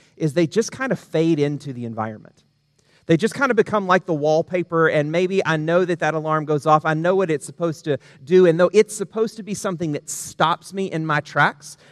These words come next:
no matter what it is that I'm in the middle of, so that I can devote that time to pray, sometimes I just know that it's there, I acknowledge it in my mind, and I blow right on by it.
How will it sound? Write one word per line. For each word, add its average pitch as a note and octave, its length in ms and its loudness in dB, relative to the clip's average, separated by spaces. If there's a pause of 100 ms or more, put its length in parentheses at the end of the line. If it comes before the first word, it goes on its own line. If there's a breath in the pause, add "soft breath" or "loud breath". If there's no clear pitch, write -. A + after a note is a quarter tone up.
no F3+ 80 0
matter F3+ 260 2
what E3 200 6
it F#3+ 120 4
is F#3+ 160 4
that F3+ 100 0
I'm F3 160 0
in E3 80 -2
the D#3 80 -2
middle D#3 300 0
of, F3+ 120 2
so - 120 -12
that D3+ 120 0
I D#3 120 2
can D#3 140 -8
devote C#3 340 -4
that D#3 160 -2
time D#3+ 260 -6
to D3 80 -12
pray, D#3 400 2 (360 soft breath)
sometimes G#3+ 460 2
I F#3 120 6
just F#3 180 -2
know F#3 260 6
that F3+ 140 2
it's F3 160 2
there, F#3 240 4
I E3 120 6
acknowledge E3+ 460 2
it E3+ 80 -2
in E3 120 -2
my D#3+ 100 0
mind, D#3+ 320 -2
and D3 60 -4
I D3 80 0
blow D3+ 320 0
right C#3+ 260 2
on B2 200 -4
by A2 240 -4
it. - 240 -18